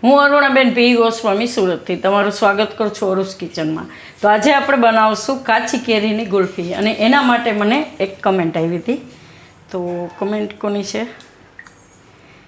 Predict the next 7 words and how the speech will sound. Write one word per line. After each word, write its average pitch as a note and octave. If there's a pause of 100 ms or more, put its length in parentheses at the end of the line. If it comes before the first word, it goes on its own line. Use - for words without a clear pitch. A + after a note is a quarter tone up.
(120)
"કાચી F#3+
કેરીની G#3
ગુલ્ફી G3+
બનાવો F3
એમ G3 (300)
હેતલ G#3 (880)
બારૈયા." F#3